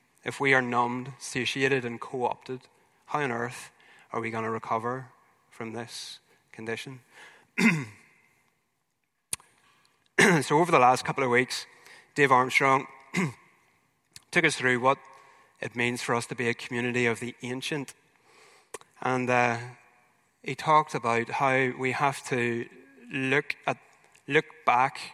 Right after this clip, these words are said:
in order for us to go forward. We find that as we remember what God has done in the past, as we embrace the practice of memory as a community, we can discover that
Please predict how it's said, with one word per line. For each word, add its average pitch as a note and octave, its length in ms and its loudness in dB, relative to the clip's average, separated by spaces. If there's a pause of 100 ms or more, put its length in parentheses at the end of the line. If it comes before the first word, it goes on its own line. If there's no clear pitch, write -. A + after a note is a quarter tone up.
in A#2+ 140 -6
order A#2+ 240 -4
for B2 220 -4
us A2+ 160 -6
to - 100 -12
go A2 180 -8
forward. A2 540 -10 (760)
We B2+ 120 -4
find C#3 460 4
that C3+ 120 4
as B2 140 -2
we C#3 140 0
remember A#2 520 0
what A2+ 240 -6
God B2+ 280 4
has A2+ 320 -6
done C#3+ 640 -4
in B2+ 120 -8
the A#2+ 80 -8
past, A#2 640 -8
as B2 140 -8
we C3 360 -2 (260)
embrace C3 380 -2
the - 80 -8
practice B2 460 -4
of A2 100 -8
memory B2+ 720 -4 (100)
as C#3 160 -8
a C3 60 -8
community, B2+ 580 -4 (380)
we B2+ 100 -2
can B2+ 140 -4
discover A#2+ 520 -2
that A2 200 -2